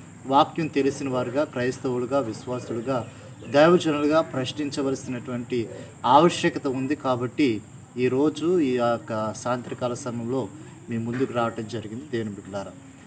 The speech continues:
అమ్మ తేజ గారు చదివినటువంటి వాక్యంలో నుండి ఏమని తెలియపరిచారనంటే, ఇస్కియాకు మరణకరమైన రోగం వచ్చినప్పుడు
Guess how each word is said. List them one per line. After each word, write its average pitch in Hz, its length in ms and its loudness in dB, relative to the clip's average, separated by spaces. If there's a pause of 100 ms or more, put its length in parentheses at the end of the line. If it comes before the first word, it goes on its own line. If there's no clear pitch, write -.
(220)
అమ్మ 185 180 6
తేజ 196 340 6
గారు 175 440 6
చదివినటువంటి 143 1080 0
వాక్యంలో 143 640 2
నుండి 143 260 2
ఏమని 139 440 2
తెలియపరిచారనంటే, 120 1120 -4 (680)
ఇస్కియాకు 214 840 4
మరణకరమైన 175 920 0
రోగం 151 600 0
వచ్చినప్పుడు 131 720 -2